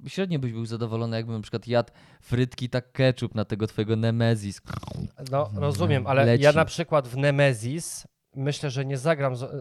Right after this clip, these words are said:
Speaker 2: raczej zagram z osobami, które,
Speaker 1: Które nie
Speaker 2: którzy,
Speaker 1: jedzą.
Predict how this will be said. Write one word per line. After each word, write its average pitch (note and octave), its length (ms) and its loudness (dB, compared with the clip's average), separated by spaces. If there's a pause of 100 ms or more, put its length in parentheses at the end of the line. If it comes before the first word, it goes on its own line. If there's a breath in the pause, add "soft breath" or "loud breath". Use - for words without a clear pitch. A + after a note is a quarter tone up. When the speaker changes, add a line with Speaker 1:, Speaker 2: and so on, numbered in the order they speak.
(160)
Speaker 2:
raczej E3 280 0
zagram D#3+ 340 0
z C#3 40 -8
osobami, D3+ 540 -2
które, D3+ 240 -4
Speaker 1:
Które - 300 -4
nie E3 60 4
Speaker 2:
którzy, D#3 140 6
Speaker 1:
jedzą. G#2 260 4